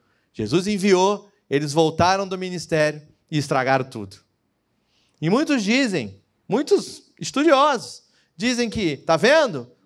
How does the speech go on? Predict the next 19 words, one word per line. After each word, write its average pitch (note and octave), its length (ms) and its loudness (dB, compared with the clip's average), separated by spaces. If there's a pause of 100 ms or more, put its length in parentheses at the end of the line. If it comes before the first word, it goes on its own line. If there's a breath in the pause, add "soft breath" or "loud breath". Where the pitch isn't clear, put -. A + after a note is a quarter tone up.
(140)
Lucas C4+ 380 0
nove G#3+ 600 0 (300)
é - 80 0
a C#4 100 4
prova A#3+ 760 2 (240)
de G#3+ 100 -10
que C4 120 -8
não D4 100 2
adianta D#4 540 2
sair G#3+ 320 0
pra G#3 120 -2
fazer F#3+ 380 2
ministério, G3 720 -2 (760)
porque A#3+ 360 2
o A3+ 100 -2
homem D4+ 300 2
é E4 40 4
falho E4 400 2
mesmo. C4 560 0